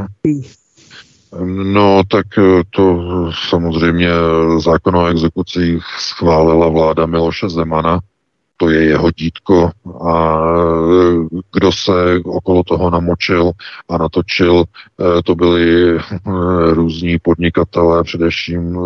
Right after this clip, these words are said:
z řad takzvaných systémových stran, různých O D S, mnoho, eh, drtivá většina tedy tehdy tě-, tady těch exekutorů byla z řad O D S, takže, eh,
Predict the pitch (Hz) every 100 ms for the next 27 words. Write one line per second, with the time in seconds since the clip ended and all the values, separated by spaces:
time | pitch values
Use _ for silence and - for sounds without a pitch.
0 | 90 87 78 80 85 - 80 78 80 82
1 | 76 85 - 87 85 82 85 - - 90
2 | 87 90 - - - 87 80 95 90 90
3 | 87 85 85 87 85 85 87 - - 87
4 | 87 87 85 82 80 85 85 _ _ _
5 | - 85 82 82 - 98 101 95 85 80
6 | 76 78 85 - - 98 90 82 85 80
7 | - 87 80 82 82 80 - 87 80 80
8 | 82 - 87 - 90 80 92 - - 85
9 | 82 80 80 78 82 80 78 80 80 80
10 | 80 80 - - - - 107 - 85 80
11 | 78 82 82 80 78 -